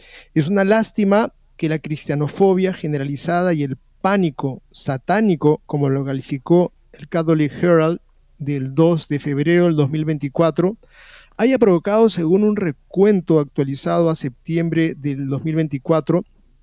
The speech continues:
la profanación, quema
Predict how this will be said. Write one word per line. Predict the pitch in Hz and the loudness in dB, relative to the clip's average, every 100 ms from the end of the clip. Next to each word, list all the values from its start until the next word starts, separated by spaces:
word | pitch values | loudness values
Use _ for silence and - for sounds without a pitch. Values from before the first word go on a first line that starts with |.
| _ _ _ - | _ _ _ -6
la | 151 | -2
profanación, | 151 165 160 147 139 185 185 202 - _ _ _ _ - | 0 0 -2 -4 -2 2 2 2 -6 _ _ _ _ -10
quema | 202 226 233 160 135 | 0 2 4 2 -2